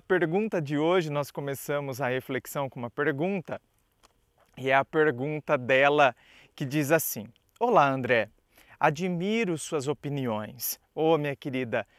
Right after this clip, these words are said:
muito obrigado, viu? E aí ela faz a pergunta:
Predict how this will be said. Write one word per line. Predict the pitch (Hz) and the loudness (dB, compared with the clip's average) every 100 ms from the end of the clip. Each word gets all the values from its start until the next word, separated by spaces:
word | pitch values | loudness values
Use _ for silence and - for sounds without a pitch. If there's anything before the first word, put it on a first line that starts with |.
| _ _ | _ _
muito | 151 147 | -8 -2
obrigado, | 147 156 131 131 117 104 110 | -2 0 0 2 2 -2 -10
viu? | 107 147 165 165 _ _ _ _ _ _ | -2 0 0 -4 _ _ _ _ _ _
E | 180 | 2
aí | 180 170 175 202 - | 6 6 4 -2 -4
ela | 180 180 | -2 -2
faz | 175 180 165 | 0 0 0
a | 170 | -2
pergunta: | - 196 170 123 107 - 113 | -2 -4 -4 -6 -10 -12 -18